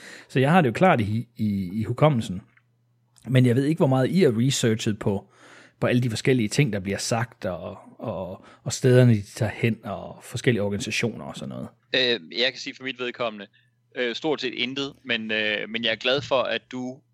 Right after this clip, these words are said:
Speaker 2: kan fylde huller ud, og jeg tror endda, du skal, når vi går den igennem, endelig også bare skal gøre det og byde ind med der, hvor du ved, at der er noget, fordi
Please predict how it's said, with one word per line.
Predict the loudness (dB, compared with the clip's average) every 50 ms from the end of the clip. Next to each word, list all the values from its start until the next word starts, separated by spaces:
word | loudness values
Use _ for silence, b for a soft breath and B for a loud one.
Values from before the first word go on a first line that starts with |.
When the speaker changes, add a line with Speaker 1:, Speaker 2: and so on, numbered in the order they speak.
| -20 -10
Speaker 2:
kan | -4 -2 -2 -2
fylde | -2 -6 -8 -10 -10 -8 -8 -6
huller | -4 -4 -2 0 -2 -2
ud, | -2 -2 -4 -4 -6
og | -4 -4 -4
jeg | -4 -2
tror | 0 0 0 0
endda, | 0 -2 -2
du | -4 -6
skal, | -8 -8 -6 -6
når | -6
vi | -6 -4
går | -2 -2 -2
den | -2 -4
igennem, | -4 -2 -2 -2 -2 -4 -4
endelig | -4 -4 -2 0 0
også | 0 0 0
bare | -2 0 0 0 -2
skal | -4 -8 -8
gøre | -4 -2 0 0 0 0 -2
det | -4 -6
og | -10 -12 -12
byde | -12 -12 -8 -6 -6
ind | -6 -6
med | -6 -8 -4
der, | -4 -4 -4
hvor | -4 -4 -6
du | -8 -6 -6
ved, | -6 -6 -6 -8
at | -6 -4
der | -2
er | 0 0 0
noget, | 0 0 0 0 -2
fordi | -6 -8 -12 -10 -8 -6 -4 -4 -6 -8